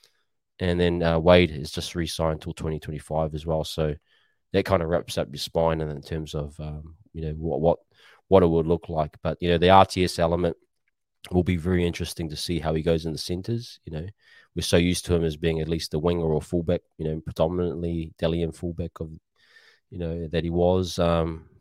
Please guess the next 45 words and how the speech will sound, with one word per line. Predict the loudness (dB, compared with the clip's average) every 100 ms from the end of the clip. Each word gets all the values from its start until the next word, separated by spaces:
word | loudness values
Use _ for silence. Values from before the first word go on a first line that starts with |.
| 0
but | 0
I | 0
think | -2 -4
Chance | -6 -4 -4 -6
has | -10
just, | -12 -10
he's | -10 -10
just | -8
done | -6 -6
so | -4 -4
much, | -2 -4 -6 -16 -16 _ _ _ _ _ _ -10
um, | -8 -8 -10 -12 -10
in | -6
that | -6 -6
position | -4 -4 -4 -6 -6 -8
this | -8 -4
year | -2
that | 0 -2
he's, | -2
he's | -6 -6
kept | -6 -6 -4
that | -6
spot. | -6 -4 -4 -4 _ -8
Um, | -4 -4 -4 -2
but | 0
you'd | 0 4
like | 6 4
to | 0
see, | 0 0 0 -4 _ _ _ _ _
you | -4 0
know, | 2 2 2
um, | 2 2 0 -4 -8 -16 _ -6 2
R | 2
T | 2 -2
S | -2
on | -4
the | 0 2 2
edge | 0 -10 -10
and, | -10 -6
and | -2
working | 0 0 -2
his | -6
footwork, | -4 -2 4 4 4 -2
you |
know, | 0 0